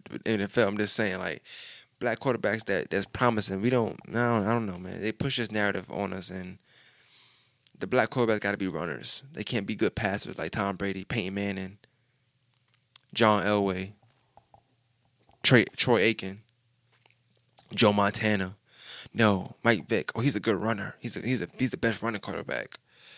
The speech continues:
We wanna be quarterbacks, man. Stop, don't box us. You know what I'm saying? Don't be boxing these black athletes. But the media, uh, uh, and I'm gonna get out of here soon 'cause I wanna eat this pie. The, <laughs> the media,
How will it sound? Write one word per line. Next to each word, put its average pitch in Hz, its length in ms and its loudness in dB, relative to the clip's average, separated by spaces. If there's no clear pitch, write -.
We - 80 -10
wanna 143 140 -2
be 113 80 -2
quarterbacks, 98 600 4
man. - 140 -8
Stop, - 320 -8
don't 123 240 -4
box 101 320 0
us. - 260 -12
You 107 60 -8
know 104 80 -4
what - 20 -4
I'm 104 40 -4
saying? 104 160 -4
Don't 120 100 -2
be 117 80 -2
boxing 101 380 -6
these 104 100 -10
black - 220 -8
athletes. - 480 -10
But 120 220 6
the 117 100 -4
media, 135 480 0
uh, - 40 -2
uh, 104 420 2
and 123 100 0
I'm 117 60 0
gonna 113 80 -6
get 110 100 0
out 104 100 2
of 110 60 -2
here 104 100 -2
soon 104 220 -4
'cause 101 100 -4
I 101 40 0
wanna 104 120 -2
eat - 80 -10
this 101 100 -8
pie. 95 340 -2
The, 110 80 -2
<laughs> 127 360 2
the 117 120 2
media, 127 540 2